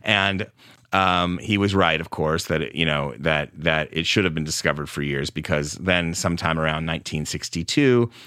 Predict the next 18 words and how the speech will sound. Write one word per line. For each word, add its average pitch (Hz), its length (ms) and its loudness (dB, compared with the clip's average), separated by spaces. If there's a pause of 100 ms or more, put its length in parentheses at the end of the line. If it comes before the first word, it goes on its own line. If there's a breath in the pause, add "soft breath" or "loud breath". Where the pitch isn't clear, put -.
(160 loud breath)
a 87 40 0
marine 95 200 4
biologist 87 480 0
named 80 220 -2
Rachel 80 280 0
Carson, 101 520 0
who 98 60 2
you 92 80 0
probably 95 280 0
have 92 120 0
heard 92 200 2
of 90 160 2
'cause 85 160 -4
of 82 80 -4
her 85 140 -2
books, - 520 -6
Silent 85 440 -2
Spring, 92 480 0